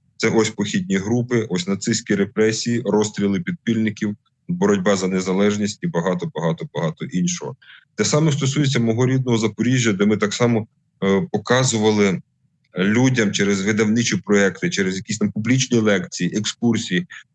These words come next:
що українська революція — це не Київ, це не лише це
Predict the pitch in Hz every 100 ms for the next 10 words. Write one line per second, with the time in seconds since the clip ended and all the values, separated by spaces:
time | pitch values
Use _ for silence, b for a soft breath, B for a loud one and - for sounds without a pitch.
0 | - - - 117 113 - 120 131 147 180
1 | 175 147 123 110 110 107 87 - 67 -
2 | - _ _ 139 160 147 - 196 180 120
3 | - 120 139 151 - 196 175 160